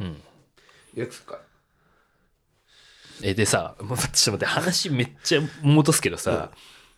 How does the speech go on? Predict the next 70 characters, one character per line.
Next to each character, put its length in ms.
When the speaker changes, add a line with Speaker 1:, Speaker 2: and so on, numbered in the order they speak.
Speaker 2:
う 40
ん。 20
Speaker 1:
こ 140
れ 80
が 100
デ 260
ー 100
ト 100
プ 160
ラ 100
ン 80
な 60
の？ 60
Speaker 2:
こ 40
れ 80
デ 100
ー 20
ト 80
プ 100
ラ 40
ン。 40
Speaker 1:
そ 200
の 120
後 160
ど 120
う 40
す 120
ん 40
の？ 60
Speaker 2:
そ 120
の 60
後。 60
Speaker 1:
と 120
か 60
っ 20
て 80
い 40
う 40
の 200
ま 180
で 80
も 240
ち 80
ゃ 40
ん 20
と 60
聞 160
け 100
る 120
ん 40
で 80
し 80
ょ？ 40
Speaker 2:
決 120
め 80
て 100
ま 140
す 100
よ。 80
Speaker 1:
う 20
る 60
せ 300
え 120
な。 140
<laughs> 880
気 100
色 380
悪 200
い 140
な。 100